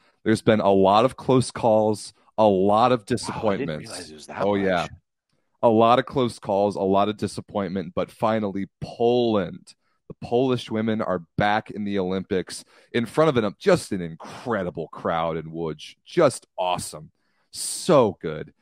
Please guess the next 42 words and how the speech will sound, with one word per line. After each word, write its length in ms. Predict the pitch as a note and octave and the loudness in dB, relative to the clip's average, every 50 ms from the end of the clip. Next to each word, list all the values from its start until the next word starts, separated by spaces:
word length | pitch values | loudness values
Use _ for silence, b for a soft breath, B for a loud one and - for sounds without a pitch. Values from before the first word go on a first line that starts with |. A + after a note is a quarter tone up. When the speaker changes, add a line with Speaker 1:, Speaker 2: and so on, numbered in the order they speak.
| _ _ | _ _
Speaker 2:
Just 140 | - - B2 | -2 2 4
the 60 | B2 A#2+ | 6 4
Speaker 1:
That 60 | G#2+ | 4
Speaker 2:
gold 240 | - F2+ D#2+ D#2+ - | 2 -4 -10 -10 -12
standard. 360 | - - C#2+ B1+ _ - - - - | -16 -16 -18 -20 _ -20 -20 -2 0
Speaker 1:
the, 100 | D#3+ D3 | 0 0
the 280 | C3+ A2+ C#3 E3 E3 | 2 0 0 0 2
gold 240 | C3+ - B2+ A#2+ E3 | 2 2 2 2 2
Speaker 2:
The 20 | |
go-, 180 | D3+ - - A#2 | 2 0 -4 -4
Speaker 1:
standard. 320 | F2+ E2 D#2 F#2 - - - _ | -4 -4 -2 -2 -2 -2 -2 _
Speaker 2:
the, 80 | B2+ | -16
the 220 | - - C3+ C#3 D3 | -12 -10 -6 -4 -4
Speaker 1:
The 40 | B2+ | -4
Speaker 2:
gold 200 | A2 - - G#2 | -4 -2 -2 0
Speaker 1:
gold 300 | G#2+ G#2+ A#2+ A#2 G2 - | 0 2 0 0 -2 -4
Speaker 2:
standard. 300 | - - - G2 F2+ F2 E2 | -10 -8 -6 -4 -4 -4 -6
Speaker 1:
standard. 320 | D#2+ D#2 B1+ A#1 - - _ _ _ _ _ _ | -8 -12 -12 -14 -16 -20 _ _ _ _ _ _
And, 360 | F#2+ G2+ G2+ G2+ G2 G2 G2 | -6 -6 -4 -4 -4 -4 -4
and 200 | F#2+ G2 F#2+ F#2 | -4 -6 -6 -8
sure 240 | - - B2 A#2+ A#2 | -6 -2 -2 0 0
enough, 400 | A2 G#2 G2+ G2 - - - - | 0 0 0 -2 -2 -4 -6 -6
uh, 280 | F#2 F2+ F2+ F2+ E2+ | -4 -2 -2 -2 -2
they, 160 | E2 F#2 F2+ | -2 -4 -4
they 160 | F2+ F2 E2 E2+ | -4 -6 -8 -8
get 240 | D#2+ - A#2 A#2 | -4 -2 0 0
a 60 | A#2 G#2+ | 0 0
bid. 340 | F#2+ - G#2 G2 G2 G2 | 0 0 0 0 0 -2
They 140 | G2 F#2 F2+ | -4 -4 -4
beat 340 | F2 - - A2 A2 A2+ - | -6 -6 -8 -6 -6 -6 -4
Italy 380 | - G#2+ G#2 G#2 G2+ G2+ G2+ G2 | -4 -4 -4 -2 -2 -2 -2 -2
in 100 | F#2+ F#2+ | -2 -4
four 580 | F#2 - - - F#2 F2+ F2 F2 F2 F2+ E2+ - _ _ _ _ _ _ _ _ | -6 -10 -8 -6 -4 -4 -2 -2 -2 -4 -4 -8 _ _ _ _ _ _ _ _
to, 520 | - - G#2+ F#2+ F2 F2 F2 E2+ E2+ E2+ D#2+ - _ _ _ _ _ - | -12 -6 -4 -2 -2 -2 -2 -2 -4 -6 -8 -12 _ _ _ _ _ -6
to 120 | A2 F#2 | -6 -6
get 300 | D#2 - A2 G#2 - _ | -4 -4 -4 -4 -2 _
the 80 | G#2+ F#2 | -6 -2
bid 320 | D#2+ G2+ F#2+ G2+ F#2+ F2 | 0 0 0 0 -2 -2
on 240 | - F2+ F2+ F#2 F#2 | -2 -2 -2 -2 -4
day 180 | - F#2+ F2+ | -4 -4 -4
seven. 640 | F2 - - - F2+ E2+ E2 E2+ F2 E2+ E2+ F2 - - | -4 -6 -6 -4 -4 -4 -2 -4 -6 -6 -8 -10 -10 -8
Uh, 320 | D#2 D#2+ D#2 D2 D2+ - | -6 -4 -2 -2 -4 -4